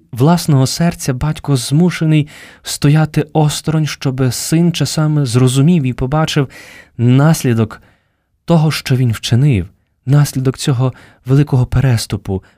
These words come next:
переступу любові. Таким чином, внаслідок зла, котре вчинив цей син, він не тільки завдав шкоди своєму батькові, але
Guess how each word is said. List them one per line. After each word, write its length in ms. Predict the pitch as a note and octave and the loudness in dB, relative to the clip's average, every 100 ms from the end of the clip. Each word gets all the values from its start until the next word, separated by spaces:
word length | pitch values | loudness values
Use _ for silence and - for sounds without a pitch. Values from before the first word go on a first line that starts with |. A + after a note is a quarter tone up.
| - | -4
переступу 540 | B2+ A#2 - A2 A#2+ | -2 -2 -4 -8 -4
любові. 520 | A#2 G#2+ F#2+ F2 E2+ - _ _ _ _ - - | -2 0 0 0 -6 -14 _ _ _ _ -20 -4
Таким 280 | - C3+ B2 | 0 0 2
чином, 300 | D#3+ D#3 B2+ | 2 2 4
внаслідок 480 | C#3+ C#3+ B2+ B2 | 2 0 0 0
зла, 260 | A#2 C#3+ D#3+ | 0 2 2
котре 420 | D3 B2+ C#3+ C#3+ - - - - _ - | 0 -2 0 0 -2 -14 -20 -20 _ -16
вчинив 420 | - - C#3+ D#3+ | -12 -2 2 2
цей 200 | D#3+ B2+ | 0 -2
син, 460 | A#2 - E3 E3 C3 - _ _ _ _ _ | -4 -2 2 2 2 -4 _ _ _ _ _
він 500 | B2 A#2 C#3 D3+ C#3+ A2 - _ _ _ _ _ A#2+ | -18 -4 2 4 4 0 -10 _ _ _ _ _ -4
не 100 | C3 | -2
тільки 300 | F#3+ E3+ B2 | -2 -2 -2
завдав 340 | A#2 A2 G2+ | 0 0 -2
шкоди 320 | - - A2 | -4 -4 -2
своєму 440 | G2+ - G#2+ G#2 G2+ | -4 -4 -2 -2 -2
батькові, 600 | G2 F#2 - G2 F#2 G2+ _ _ _ _ - | -2 -4 -6 -8 -6 -10 _ _ _ _ -2
але 400 | A2+ G#2+ G#2 | 0 4 2